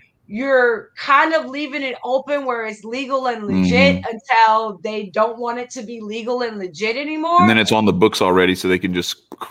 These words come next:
Speaker 2: pretend like it
Speaker 1: And
Speaker 2: was
Speaker 1: then they
Speaker 2: always
Speaker 1: can
Speaker 2: that
Speaker 1: come
Speaker 2: way.
Speaker 1: in. So they,
Speaker 2: Yeah.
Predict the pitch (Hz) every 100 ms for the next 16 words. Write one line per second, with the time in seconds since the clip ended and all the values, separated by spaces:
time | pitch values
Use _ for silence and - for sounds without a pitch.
0 | - 110 85 104 101 92 92 - - 269
1 | - - 294 - 87 294 294 294 285 277
2 | 254 - _ - 302 277 269 240 254